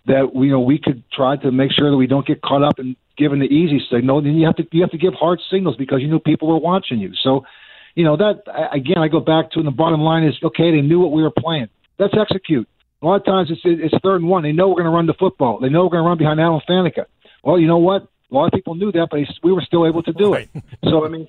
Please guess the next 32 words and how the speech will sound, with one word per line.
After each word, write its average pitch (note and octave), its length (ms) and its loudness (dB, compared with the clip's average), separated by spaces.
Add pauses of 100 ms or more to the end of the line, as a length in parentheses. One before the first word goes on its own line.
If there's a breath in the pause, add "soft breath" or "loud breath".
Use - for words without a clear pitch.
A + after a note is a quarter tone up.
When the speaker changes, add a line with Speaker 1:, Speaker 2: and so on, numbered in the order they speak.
Speaker 1:
sometimes F#3+ 460 -6
you F3+ 80 -10
still F#3+ 220 2
have F3 80 0
to D3 80 -6
be E3 80 4
able D#3 160 0
to - 60 0
stop F#3+ 340 -2
people, D3+ 360 -4
even G#3 160 -6
if G3+ 80 -6
they G#3 120 -2
know F#3 220 0
what G3+ 240 0
you're B2+ 80 -2
doing. G#2+ 320 -4 (400 loud breath)
You D3 120 0
know, D#3+ 180 2
and E3+ 180 0
so E3+ 140 2
I, D2+ 360 -4
and C3+ 680 -4
I, F#3+ 260 4
I, E3 220 -2 (160)
again, C#3 240 0
I C3+ 120 2
go C#3 140 2
back C#3+ 280 0
to C#3 80 -8
me, F#3+ 160 2
it's, E3+ 100 -2